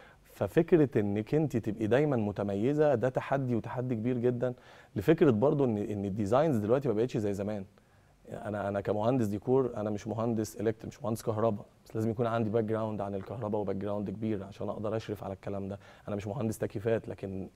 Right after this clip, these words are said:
لكن لازم يكون عندي، آه، باك جراوند كبير عن الموضوع ده عشان اقدر امانجمنت البروجكت بتاعي. ففكره ان انا دايما لازم اكون دؤوب ان انا بقدم حاجه بروفيشنال،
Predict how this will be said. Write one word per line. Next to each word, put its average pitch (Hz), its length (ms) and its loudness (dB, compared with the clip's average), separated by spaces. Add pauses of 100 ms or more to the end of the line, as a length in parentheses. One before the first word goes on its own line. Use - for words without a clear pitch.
لكن 117 240 -8
لازم 107 300 0
يكون 110 280 -2
عندي، 113 420 -2 (420)
آه، 95 60 0
باك 117 180 0
جراوند 117 360 6
كبير 120 300 2
عن 104 160 0
الموضوع 101 400 2
ده 117 80 2
عشان 107 260 -4
اقدر 117 400 0
امانجمنت 107 560 -2
البروجكت 110 480 0
بتاعي. - 300 -10 (480)
ففكره 123 460 0
ان 101 120 2
انا 104 140 -2
دايما 120 300 4
لازم 110 360 2
اكون 117 260 -2
دؤوب 107 280 0
ان 101 160 -4
انا 107 320 -2
بقدم 113 580 0
حاجه 104 480 -2
بروفيشنال، 123 480 -2